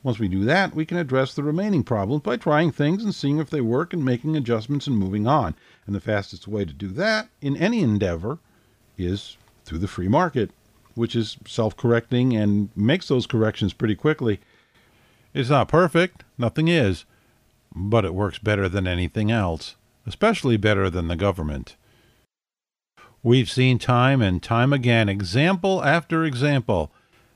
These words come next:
that the worst way to handle just about anything is to turn it over to the government.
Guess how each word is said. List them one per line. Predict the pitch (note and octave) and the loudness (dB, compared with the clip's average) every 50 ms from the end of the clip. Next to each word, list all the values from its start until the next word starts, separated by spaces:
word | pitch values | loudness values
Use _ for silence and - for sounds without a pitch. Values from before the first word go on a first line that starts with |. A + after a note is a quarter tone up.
| _ - | _ -6
that | G#2+ G2+ F2+ - | -4 -2 -2 -2
the | - G2 F#2+ | -2 -2 0
worst | F#2 G2+ C3 F#3 A3 G3 - - | 0 2 2 2 0 0 -2 0
way | B2 A2 G2+ F#2+ F#2+ G#2 | 2 2 4 4 2 2
to | A#2+ A2+ | 2 2
handle | G#2 B2 C3+ C3+ C#3 D3 C#3 B2 | 2 2 2 2 2 2 2 0
just | G#2+ G#3 A3+ G#3+ - - | 0 0 0 0 0 -4
about | F#3+ C#3+ - D#3+ F#3 A3 A#3 G3+ | -6 -2 0 2 2 2 2 2
anything | G#3+ G#3+ G3+ F#3+ D#3 - - C#3+ C3 B2 B2 B2 A2+ _ _ _ _ _ _ _ _ _ _ _ _ _ | 2 2 4 2 2 2 2 2 4 4 2 0 -2 _ _ _ _ _ _ _ _ _ _ _ _ _
is | - C#3 B2+ - | -4 -4 -2 0
to | D#3+ D#3+ | 0 0
turn | C3 - C3 A#2+ B2 | 2 4 4 4 4
it | C3+ C3+ | 4 6
over | C3+ A#2 G2+ D#2+ E2+ F2+ | 6 4 4 2 0 -2
to | E2+ - A#2 | 0 0 0
the | F#2+ G#2 G#2 | 2 2 2
government. | G#2 A2+ G2 F2+ D#2+ D#2 D2+ D2+ C#2+ C2 - - | 4 4 4 4 2 -2 -4 -4 -6 -8 -10 -14